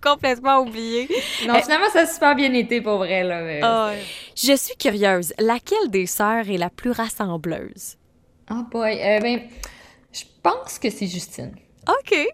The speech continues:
Speaker 2: Je
Speaker 1: Ok.
Speaker 2: dirais que c'est Justine, ouais.
Speaker 1: Pourquoi ?
Speaker 2: Parce, parce que, euh, c'est la dernière, puis dans sa vie, ça a tout le temps été, « Je veux suivre mes sœurs. » <laughs> Fait que,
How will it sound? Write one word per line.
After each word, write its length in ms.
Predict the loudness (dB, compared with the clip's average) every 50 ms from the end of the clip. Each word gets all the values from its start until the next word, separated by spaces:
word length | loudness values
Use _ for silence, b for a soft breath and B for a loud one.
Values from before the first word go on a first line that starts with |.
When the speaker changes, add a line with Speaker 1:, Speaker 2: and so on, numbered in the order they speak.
| _ _ _ -2
Speaker 2:
Je 60 | 0 0
Speaker 1:
Ok. 40 |
Speaker 2:
dirais 240 | 2 2 2 2 0
que 80 | -2 -2
c'est 300 | -8 -6 -4 -2 -2 -2
Justine, 680 | -4 -6 -10 -10 -12 -18 -14 -12 -10 -10 -10 -10 -10
ouais. 120 | -12 -12 -14 -16 -18 -18 -18 -18 -18 _ _ _ -2
Speaker 1:
Pourquoi ? 320 | -2 -2 -2 0 0 2 2
Speaker 2:
Parce, 200 | 2 2 0 -6 -10 -18 _ _ _ _ _ -10 0
parce 240 | 0 0 0 0 -2
que, 80 | 2 6
euh, 680 | 6 8 8 6 4 2 2 2 2 2 2 2 -2 -4 -8 -10
c'est 180 | -6 -4 -2 0
la 300 | 2 2 2 2 0 0
dernière, 580 | -2 -2 -2 -2 0 0 0 0 -2 -4 -8 -10 B B B B B B B -16
puis 500 | -8 -6 -4 -2 0 2 0 0 -2 -6 B B B B B B B B B B _ -20 _ _ _ _ _ 2
dans 200 | 6 6 6 6
sa 220 | 4 4 2 2
vie, 380 | 2 0 -2 -2 -2 0 0 0 0 0 -2 -8 -20 -20 _ _ _ -8
ça 160 | 2 2 2
a 40 | 2
tout 100 | 2 -2
le 80 | 0
temps 120 | 2 2 2
été, « 280 | 2 0 0 0 0 -2
Je 100 | -2 -2
veux 120 | -2 -2
suivre 300 | -2 0 -2 0 0 0
mes 100 | -2 -4
sœurs. » 420 | -4 -4 -6 -6 -6 -14 -18 -20 _ _
<laughs> 60 | -2
Fait 560 | 0 0 0 0 -2 -2 -2 0 4 4 4
que, 40 | 4